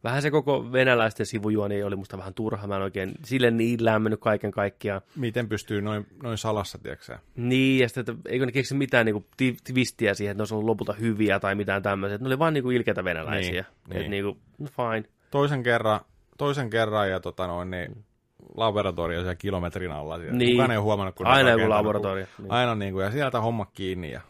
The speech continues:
Speaker 2: keskeytetään taas.
Speaker 1: Kyllä.
Speaker 2: Sama pieni kaupunki, toinen kerta jo. Mut tiedätkö sä, mitä mä olisin halunnut nähdä?
Speaker 1: Mm.
Speaker 2: Viimeisen kauden,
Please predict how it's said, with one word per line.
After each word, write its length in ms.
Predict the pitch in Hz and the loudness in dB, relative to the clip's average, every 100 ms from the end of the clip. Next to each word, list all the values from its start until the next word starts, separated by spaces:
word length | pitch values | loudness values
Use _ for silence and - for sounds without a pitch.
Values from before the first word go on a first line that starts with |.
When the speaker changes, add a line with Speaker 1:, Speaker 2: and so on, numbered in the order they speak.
| _ _ _ _ _ _ _ _ _ _ - | _ _ _ _ _ _ _ _ _ _ -8
Speaker 2:
keskeytetään 680 | 92 - 85 76 80 78 | -8 -6 -8 -8 -8 -8
taas. 300 | 76 73 - _ _ | -6 -8 -10 _ _
Speaker 1:
Kyllä. 280 | - 90 90 - _ _ _ | -18 -16 -16 -20 _ _ _
Speaker 2:
Sama 260 | - 151 | 0 0
pieni 240 | 143 117 107 | 2 2 2
kaupunki, 340 | 95 90 90 | 0 0 -4
toinen 340 | 95 127 113 98 | 0 2 2 -2
kerta 340 | 92 82 65 | -4 -6 -8
jo. 120 | 60 76 _ _ _ _ _ _ _ _ _ _ _ _ _ _ | -10 -12 _ _ _ _ _ _ _ _ _ _ _ _ _ _
Mut 140 | 101 | -4
tiedätkö 160 | 151 143 | -2 0
sä, 60 | |
mitä 140 | 156 107 | 0 0
mä 100 | 101 | -2
olisin 200 | 113 104 | -2 -2
halunnut 360 | 139 170 104 | -2 0 -2
nähdä? 280 | 80 80 78 - | -6 -12 -12 -8
Speaker 1:
Mm. 140 | 117 - _ _ _ _ _ _ _ 127 | -8 -8 _ _ _ _ _ _ _ -4
Speaker 2:
Viimeisen 320 | 147 143 131 | -2 -2 -4
kauden, 400 | 104 104 98 | -2 -2 -2